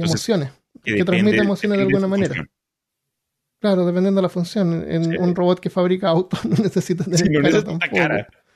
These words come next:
Speaker 2: Claro.
Speaker 1: Qué
Speaker 2: Eso
Speaker 1: risa.
Speaker 2: depende de lo que el robot hace.
Speaker 1: Ok.
Speaker 2: Eh, los robots de, eh, Boston Dynamics, que son como los más avanzados que hay, eh, tienen como una personalidad, tienen una cosa que tú identificas así como este, este robot perro que tiene una, una tenaza.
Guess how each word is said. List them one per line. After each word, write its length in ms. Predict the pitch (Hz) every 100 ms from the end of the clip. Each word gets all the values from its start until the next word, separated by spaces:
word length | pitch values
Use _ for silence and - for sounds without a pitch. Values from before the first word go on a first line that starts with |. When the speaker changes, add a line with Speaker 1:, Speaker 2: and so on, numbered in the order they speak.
| _ _ -
Speaker 2:
Claro. 400 | 170 160 143 170 _ _ _
Speaker 1:
Qué 100 | - 202
Speaker 2:
Eso 100 | 208
Speaker 1:
risa. 40 | 196
Speaker 2:
depende 380 | 175 185 180
de 80 | 175
lo 100 | 165
que 60 | 160
el 80 | 151
robot 240 | 151 151
hace. 280 | 165 160 165 - _ _ _ _ _ _ _ -
Speaker 1:
Ok. 180 | 82 - 123
Speaker 2:
Eh, 240 | 156 156 151
los 120 | 165
robots 300 | 170 175 170
de, 580 | 170 170 165 160 151 151 -
eh, 240 | 156 151 151
Boston 360 | 165 165 180
Dynamics, 580 | 165 160 165 180 190 -
que 120 | -
son 160 | 170 170
como 180 | 170 170
los 80 | 165
más 140 | 170
avanzados 460 | 165 165 - 180 170
que 160 | -
hay, 260 | 175 190 196 _ _ _ _ _ _
eh, 360 | 170 160 160 156
tienen 380 | 233 254 220 185
como 220 | 175 175
una 140 | 175 170
personalidad, 580 | 165 175 175 170 160 160
tienen 280 | 170 175
una 300 | 170 170 165
cosa 200 | 160 165
que 80 | 170
tú 120 | 175
identificas 720 | 175 170 160 - 175 180 170 160
así 160 | 165
como 400 | 170 156 151 147
este, 220 | - - 175
este 160 | 180
robot 280 | 175 170 170
perro 280 | 190 175 190
que 80 | 175
tiene 200 | 175 175
una, 340 | 170 170 170
una 260 | - 165 160
tenaza. 480 | 160 165 - 214